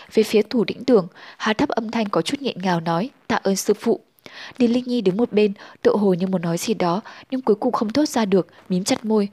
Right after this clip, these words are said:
quay người đi trở về. Nàng đi xa xa một đoạn,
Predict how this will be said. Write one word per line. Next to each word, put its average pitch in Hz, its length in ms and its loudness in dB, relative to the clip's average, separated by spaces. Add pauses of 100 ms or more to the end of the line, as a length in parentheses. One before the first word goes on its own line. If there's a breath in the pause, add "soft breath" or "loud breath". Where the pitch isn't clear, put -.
(120 loud breath)
quay 220 140 0
người 196 200 0
đi 185 120 0
trở 175 200 2
về. 170 280 2 (1600 loud breath)
Nàng 208 160 0
đi 214 120 2
xa 220 200 0
xa 226 160 0
một 196 200 -2
đoạn, 196 200 2